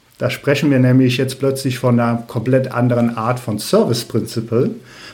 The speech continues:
Bei einem Service Principal reden wir von, ähm, von einem Standalone an der Stelle, von wirklich einer App-Registrierung, letzten Endes einer Instanz, die irgendwann mal erzeugt worden ist. Und die Managed Identity ist auch eine Service Principal,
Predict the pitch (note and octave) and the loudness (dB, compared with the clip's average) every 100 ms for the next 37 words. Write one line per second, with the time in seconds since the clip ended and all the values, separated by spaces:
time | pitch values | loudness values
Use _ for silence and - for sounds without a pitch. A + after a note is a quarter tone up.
0 | - A2+ A#2+ A#2 C#3 D#3+ D#3+ D#3+ D#3 D#3 | -8 0 0 4 4 2 -2 -2 -2 -4
1 | - D3 D3 D3 - - B2+ C3 C3 C3 | 0 2 0 -2 -16 -4 0 2 4 2
2 | B2+ B2 A#2+ A#2+ A#2 A#2 A2+ A2 - - | 2 0 2 2 2 2 2 0 -8 -20
3 | - - - A#2 A2 - C3+ C3+ D3+ A#2+ | -20 -16 -2 0 0 -2 2 2 2 4
4 | B2 E3+ D#3+ B2+ B2+ C3 C#3+ C#3 C#3 - | 4 4 4 2 2 2 0 2 2 0
5 | A#2 B2 C#3+ C#3 B2+ B2+ A#2 A2+ A2+ - | 0 0 0 -2 0 2 2 0 -4 -12
6 | - - C3+ C3 - C3+ B2+ C3 B2+ - | -16 -4 -2 -2 -4 0 2 2 0 0
7 | C#3+ C#3 C#3 C#3 B2 - A#2+ A#2 C3 B2+ | 4 6 4 4 0 -4 -2 0 0 2
8 | B2+ B2 A#2 G#2 - A#2 B2+ B2+ A#2 A#2+ | 2 2 0 -2 -2 0 0 0 2 2
9 | A#2+ A2 G#2+ G#2+ A2+ B2+ C3 D#3+ D#3+ F3 | 4 2 0 -2 2 2 2 0 0 0
10 | G3 G#3 - - C3 A#2+ B2 C3 D#3+ C3+ | -2 -2 -6 -6 0 2 4 4 2 -2
11 | - A#2+ G#2+ C#3 A#3 B3+ - A#2+ A2 - | -2 -2 2 4 4 0 -2 0 -2 0
12 | C#3 G3+ A3+ F#3+ B2+ A#2 A2 - - G#2+ | 2 2 2 2 2 0 0 -8 -6 -6
13 | G#2 A#2+ - C#3+ | -4 -6 -2 0